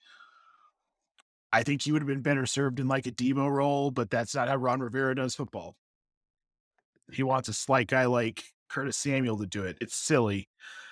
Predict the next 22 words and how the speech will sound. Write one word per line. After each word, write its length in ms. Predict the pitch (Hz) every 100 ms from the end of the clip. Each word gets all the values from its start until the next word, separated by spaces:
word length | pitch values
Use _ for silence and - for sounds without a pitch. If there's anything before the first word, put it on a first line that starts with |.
| - - _ _ _ _ -
But 80 | 147
I 80 | 131
think 260 | 185 180
Brian 280 | 175 175 170
Robinson 440 | 156 151 156 147
is 140 | 139 -
the 100 | 127
guy, 720 | 131 120 123 120 113 113 - _ _ _ _ _ _ _
when 140 | 113 117
he's 340 | - 143 147
a 80 | 147
hundred 280 | 120 147 151
percent, 500 | 147 127 139 139 156 -
he's 300 | - 143 120
gonna 380 | 139 131 110 - _ _ _
lead 320 | 147 120 117 -
the 40 |
team 240 | - 117
in 80 | 98
carries 360 | - 110 95 95
every 200 | 95 90
week. 360 | 95 85 -